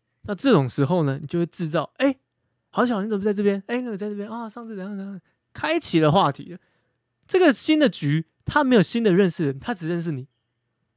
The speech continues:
你们的感情就会渐渐的迈向下一步，升温了。不要说他那个萌芽就已经长出一个小幼苗了。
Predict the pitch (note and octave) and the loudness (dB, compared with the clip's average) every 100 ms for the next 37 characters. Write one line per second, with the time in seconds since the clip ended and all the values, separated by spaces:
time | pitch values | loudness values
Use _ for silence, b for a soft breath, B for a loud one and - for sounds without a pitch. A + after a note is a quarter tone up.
0 | _ G3+ E3+ D3+ D#3+ F3+ D3 _ _ D3 | _ 2 4 4 4 4 2 _ _ -6
1 | C3 A#2+ D3 C#3+ E3 E3+ C#3 _ _ _ | -4 -2 -2 2 4 2 0 _ _ _
2 | _ _ _ - C4 F3 E3+ C3 D3 _ | _ _ _ 4 4 6 0 -2 -8 _
3 | _ _ _ _ _ - A3 D#3 F3+ C#3 | _ _ _ _ _ 0 2 4 2 0
4 | E3+ C3+ - C3+ _ _ _ _ - D4+ | 0 -2 -2 -6 _ _ _ _ -2 2
5 | D#4 D4+ D4 E3+ - G3+ B3 B3+ B3+ B3+ | 6 8 8 2 0 0 4 4 4 0
6 | _ _ _ _ - B3+ C#4 C#4 F3+ E3+ | _ _ _ _ -2 2 4 4 4 4
7 | A3 G3 E3+ G#3 F#3+ D#3 A3 G#3 C#3+ C#3+ | 4 4 6 4 4 0 -2 -4 -6 -4
8 | F#3+ F3 C#3+ - C3 A3+ G3 C#3 G#2 - | -2 -4 -4 -6 -4 -2 -2 -4 -8 -14